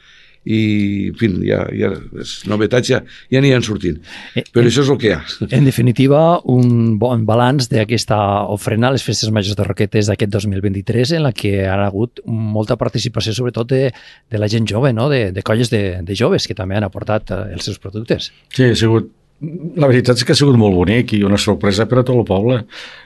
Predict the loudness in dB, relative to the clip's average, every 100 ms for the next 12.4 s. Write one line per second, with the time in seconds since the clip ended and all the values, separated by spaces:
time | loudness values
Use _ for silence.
0 | _ -12 -10 -12 -14 -14 -12 -10 -8 -4
1 | -2 2 2 2 2 0 2 2 2 2
2 | 0 0 0 2 4 4 2 -4 -12 -6
3 | -2 -2 -2 0 0 0 0 0 -2 0
4 | 0 0 -2 -2 0 0 0 0 0 2
5 | 2 2 2 4 4 2 -2 -10 -16 -18
6 | -20 _ -4 0 0 0 -2 -4 -4 -4
7 | -6 -2 0 0 -2 0 -2 0 0 0
8 | -2 0 2 2 2 2 2 4 4 2
9 | 0 -2 -6 -4 -4 -2 0 2 2 0
10 | 0 0 0 0 -2 -4 -4 -4 -4 -6
11 | -4 -6 -8 -10 -10 -4 2 4 4 4
12 | 2 2 0